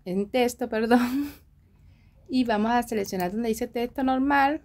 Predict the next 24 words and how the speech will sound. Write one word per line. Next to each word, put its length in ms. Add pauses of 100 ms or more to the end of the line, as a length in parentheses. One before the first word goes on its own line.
(200)
Vamos 260
a 80
marcar, 500
era 220
subtítulo, 840
¿sí? 440 (840)
Y 100
acá 360
vamos 220
a 80
colocar 340
el 120
texto 340
más 320
grande. 420
Fíjate 320
que 100
ahí 80
va 120
cambiando. 760 (3000)
Y 200
marcamos 540
en 160
negrita 720